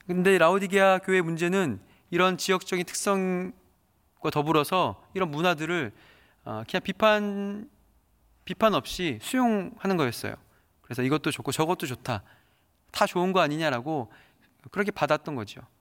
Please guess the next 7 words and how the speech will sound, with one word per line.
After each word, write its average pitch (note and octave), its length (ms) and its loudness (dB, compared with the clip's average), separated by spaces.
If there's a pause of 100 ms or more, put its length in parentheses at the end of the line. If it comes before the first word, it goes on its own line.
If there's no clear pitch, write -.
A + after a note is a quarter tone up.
(120)
그러니까 E3 140 -2
이 E3 100 2
중립이 F3 380 0
좋지 - 360 -2
않은 C#3 200 0
것이죠. C3 500 -6 (1080)
그들의, E3 540 2